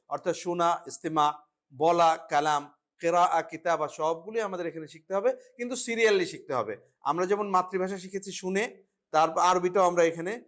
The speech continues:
আগে শুনে শেখাবো, তারপরে কথা বলতে শেখাবো, তারপরে পড়তে শেখাবো,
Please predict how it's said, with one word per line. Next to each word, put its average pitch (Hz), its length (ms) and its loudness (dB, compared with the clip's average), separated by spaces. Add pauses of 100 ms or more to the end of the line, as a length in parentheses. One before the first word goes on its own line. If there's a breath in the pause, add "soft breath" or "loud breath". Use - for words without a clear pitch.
(160)
আগে 156 240 -2
শুনে 175 320 -6
শেখাবো, 120 500 -10 (240)
তারপরে 170 360 0
কথা 180 220 -2
বলতে 165 280 -4
শেখাবো, 127 480 -8 (220)
তারপরে 165 320 2
পড়তে 190 300 -4
শেখাবো, 135 540 -6